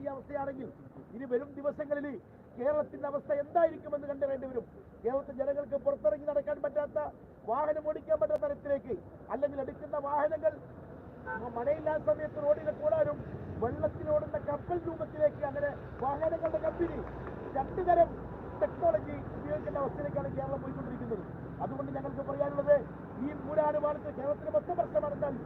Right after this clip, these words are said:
ഈ മൂരാട് പാലത്തിന്റെ വിള്ളൽ വിഷയത്തില് മൂന്ന് നാല് മാസങ്ങൾക്ക് മുമ്പ് പാർട്ടി എസ് ഡി പി ഐ മുനിസിപ്പൽ കമ്മിറ്റി സമരം നടത്തിയിട്ട് അത് കണ്ടില്ല എന്ന്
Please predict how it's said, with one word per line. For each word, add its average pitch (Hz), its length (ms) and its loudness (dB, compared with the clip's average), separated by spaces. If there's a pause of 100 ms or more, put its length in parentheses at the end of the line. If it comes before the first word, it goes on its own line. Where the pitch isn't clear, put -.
(380)
ഈ - 20 -4 (160)
മൂരാട് 294 400 2
പാലത്തിന്റെ 277 500 -2
വിള്ളൽ 294 300 0
വിഷയത്തില് 277 460 -2 (520)
മൂന്ന് 294 280 -6
നാല് 277 220 0
മാസങ്ങൾക്ക് 285 440 -2
മുമ്പ് 285 160 -4 (100)
പാർട്ടി 285 300 -4 (360)
എസ് - 160 -8
ഡി 285 120 -8
പി 285 100 -8
ഐ 294 100 -4
മുനിസിപ്പൽ 294 400 -8
കമ്മിറ്റി 294 340 -2 (340)
സമരം 330 320 0
നടത്തിയിട്ട് 262 480 -2 (440)
അത് 208 80 -2 (140)
കണ്ടില്ല 285 360 -4 (120)
എന്ന് 277 120 -10